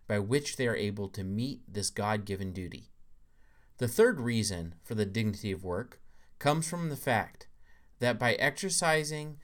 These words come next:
this duty, humans develop habits and virtues. In other words, work has a dignity because it becomes a means by which humans, through God's grace, grow in holiness.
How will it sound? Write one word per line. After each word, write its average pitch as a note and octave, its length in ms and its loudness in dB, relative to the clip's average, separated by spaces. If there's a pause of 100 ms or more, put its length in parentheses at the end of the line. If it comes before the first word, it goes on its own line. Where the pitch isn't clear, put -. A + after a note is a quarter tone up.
(140)
this C3+ 320 2
duty, F#2 460 -2 (320)
humans D#3+ 540 -2
develop A2+ 420 0
habits C#3 500 0
and B2+ 140 -6
virtues. G#2 640 -4 (460)
In A2+ 100 0
other B2+ 240 2
words, F#2+ 300 0
work D3+ 300 -2
has C3+ 160 -2
a C3+ 80 -2
dignity G2+ 600 -4 (300)
because A2+ 320 -2
it C3 100 -4
becomes A#2 420 -2
a G2+ 60 0
means A2+ 440 0
by G#2+ 120 0
which F#2 280 -4
humans, F#2 720 -4 (240)
through G#2+ 160 -4
God's A2 400 2
grace, G2+ 540 -2 (100)
grow A2 240 0
in G2 60 -4
holiness. F#2+ 600 -6